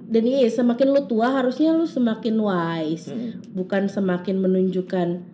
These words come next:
Speaker 1: eh, bukan, bukan lu menganggap kalau lu adalah center of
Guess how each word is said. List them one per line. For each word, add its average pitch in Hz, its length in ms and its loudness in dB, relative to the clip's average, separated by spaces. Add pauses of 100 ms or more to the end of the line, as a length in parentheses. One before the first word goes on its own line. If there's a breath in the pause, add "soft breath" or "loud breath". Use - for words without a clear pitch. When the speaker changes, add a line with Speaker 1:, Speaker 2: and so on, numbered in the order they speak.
(400 loud breath)
Speaker 1:
eh, 170 760 0 (200)
bukan, 214 560 0
bukan 269 460 -2
lu 254 180 0
menganggap 226 480 -2
kalau 202 160 0
lu 208 160 0
adalah 196 240 2
center 196 480 -4
of 180 160 -4